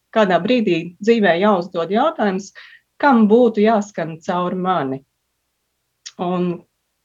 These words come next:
kāda būtu manas dzīves jēga. Un, eh, stāstot par savu pieredzi, par saviem meklējumiem, par to, kā viņš ir iepazinis Dievu savā ikdienā,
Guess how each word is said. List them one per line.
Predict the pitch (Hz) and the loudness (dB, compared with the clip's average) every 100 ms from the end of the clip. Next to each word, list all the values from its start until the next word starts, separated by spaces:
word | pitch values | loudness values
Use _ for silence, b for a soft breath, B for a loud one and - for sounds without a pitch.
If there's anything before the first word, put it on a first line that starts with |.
| _ _ | _ _
kāda | - 277 190 | 0 2 2
būtu | 185 233 208 | 2 2 2
manas | 208 214 196 151 | 2 2 0 -4
dzīves | - 196 170 139 - | -10 -6 -6 -8 -4
jēga. | 170 165 170 180 175 156 B B B _ _ _ | 0 2 0 -2 -4 -8 B B B _ _ _
Un, | 208 202 208 208 208 | 2 4 6 6 4
eh, | 208 202 | 2 -2
stāstot | 214 - 262 254 220 185 | -8 -4 -2 -2 -4 -6
par | - | -8
savu | 190 - 381 254 - | -10 -2 0 0 -2
pieredzi, | 185 190 226 196 160 - 147 _ _ _ _ | -2 0 2 0 -2 -10 -20 _ _ _ _
par | 156 | -12
saviem | - 202 220 202 185 165 _ _ _ _ _ _ _ _ _ | -2 4 6 4 2 -4 _ _ _ _ _ _ _ _ _
meklējumiem, | 175 175 214 262 254 240 220 196 185 175 170 170 _ _ | -6 -2 -2 -2 0 0 0 0 -4 -6 -8 -10 _ _
par | - 175 - | -8 -6 -4
to, | 190 185 | -6 -2
kā | 202 180 170 | 0 0 0
viņš | 233 277 - | -2 0 -2
ir | 220 233 | 0 0
iepazinis | 220 208 185 190 180 180 | 0 -4 -2 -2 -4 -6
Dievu | 180 202 208 185 | 0 2 4 0
savā | 180 196 185 151 | -6 -4 -2 0
ikdienā, | 185 220 262 233 208 | -2 -2 0 2 2